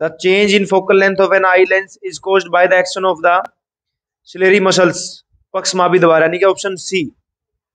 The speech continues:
उसके बाद अगला question है, मोमबत्ती के जलने पर रासायनिक ऊर्जा प्रयुक्त हो जाती है, ऊर्जा वाले में से है ये, यानी कि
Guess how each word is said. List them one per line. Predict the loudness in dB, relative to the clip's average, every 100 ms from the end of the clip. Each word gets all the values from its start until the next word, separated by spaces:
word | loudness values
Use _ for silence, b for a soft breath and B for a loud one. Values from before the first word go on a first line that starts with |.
| _ _ _ _ _ _ _
उसके | -4 0
बाद | 2
अगला | 2 2
question | 0 -4 -4
है, | -2 -2 -2 -10 -16
मोमबत्ती | -6 -6 -6 -2
के | 0
जलने | 2 2 2
पर | 2
रासायनिक | 2 0 -2 -2
ऊर्जा | -2 -2
प्रयुक्त | 0 0 0
हो |
जाती | -2 -2 0
है, | 2 4
ऊर्जा | 2 2 2
वाले | 4 2
में | 0
से | 0 2
है |
ये, | 2
यानी | 0 -2
कि | -4